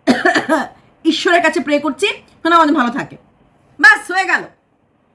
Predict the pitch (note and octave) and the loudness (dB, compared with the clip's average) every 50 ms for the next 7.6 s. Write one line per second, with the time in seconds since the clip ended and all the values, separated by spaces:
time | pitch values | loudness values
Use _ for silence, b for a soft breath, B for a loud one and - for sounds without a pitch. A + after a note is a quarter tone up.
0 | _ _ _ _ _ _ _ - G3+ A#3 C4 D#4+ F#4+ C#4+ A#3+ C4 B3+ - - - | _ _ _ _ _ _ _ -8 -2 0 2 2 2 2 0 -4 -6 -8 -8 -4
1 | E4+ E4+ F4 F4 G4+ B4 B4+ B3 B3 - - E4+ E4+ E4+ E4+ D4+ D4+ F4 - C5+ | -2 -2 -2 -2 -4 -8 -8 -8 -8 -8 -4 -2 -2 0 0 -2 -4 -4 -6 -6
2 | C5 - - _ _ _ _ _ _ _ _ _ - G#3 C4 C4 A3 B3+ F4+ F4+ | -6 -10 -18 _ _ _ _ _ _ _ _ _ -8 -4 -4 -2 -2 -2 -4 -2
3 | F4+ F#4+ F#4+ G4+ A4 B4 - - - _ _ _ - A#3+ B3+ G#3 B3 D4 D4+ D#4 | -2 -2 2 2 2 2 0 -8 -18 _ _ _ -8 -8 -4 0 2 2 2 2
4 | D#4+ - - F4+ F4+ F4 E4 D4 B3+ C4+ D#4+ F4 F4+ E4+ D4+ F#4+ A4 B4 B4+ - | 0 -2 -2 -4 -4 -4 -4 -4 -2 -2 0 0 -2 -2 -2 -6 -8 -8 -8 -14
5 | b b b b b - G3+ C4 C#4+ D#4 D#4 E4 F4+ D#4 B3 D#4+ C4+ B3+ D4+ G4+ | b b b b b -4 0 2 2 2 2 2 -2 0 0 0 0 0 0 0
6 | A#4 C#5+ C#5+ - b b b b b - A#3 C#4 D#4+ F4 - - E4+ E4 - - | 0 0 0 -4 b b b b b -2 -2 0 0 -2 -4 -4 -6 -6 -4 -4
7 | E4+ F4 C#4 D#4+ D#4+ D#4+ D#4+ D4+ D4+ C#4 E4+ F4+ | -6 -2 0 2 2 2 2 2 0 0 0 0